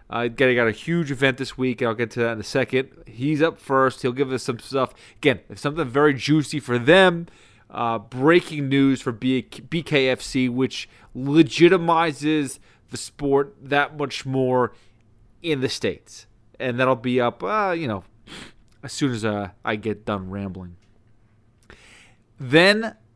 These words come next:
s-, coming in, uh, subbing in last minute, which we always ha-, it's funny, we al-, most of the time I get a lot of fighters post-fight, right? This guy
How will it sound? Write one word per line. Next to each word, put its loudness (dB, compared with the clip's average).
s-, -10
coming 4
in, 2
uh, 2
subbing 0
in -2
last 0
minute, -2
which -4
we 4
always 6
ha-, -6
it's -8
funny, 0
we 2
al-, 0
most 8
of -8
the 2
time 6
I 4
get 4
a 4
lot 4
of -4
fighters 2
post-fight, -4
right? 0
This 8
guy 4